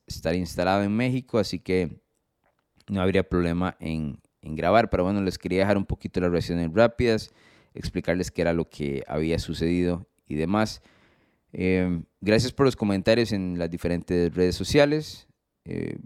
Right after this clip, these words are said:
el lunes por la mañana seguramente vamos a tener algún podcast o algún episodio hablando un poco sobre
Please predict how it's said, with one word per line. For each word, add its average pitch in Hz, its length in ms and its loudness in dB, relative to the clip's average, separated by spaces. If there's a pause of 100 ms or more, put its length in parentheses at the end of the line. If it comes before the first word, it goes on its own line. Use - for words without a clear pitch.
el 113 140 0
lunes 160 640 4
por 113 140 4
la 110 120 4
mañana 117 380 2
seguramente 113 560 2
vamos 104 200 2
a 98 100 2
tener 90 360 -4 (500)
algún 98 640 0
podcast 92 400 2
o 87 40 0
algún 85 180 0
episodio 87 640 0 (340)
hablando 107 380 4
un 107 80 0
poco 113 500 2
sobre 104 800 -2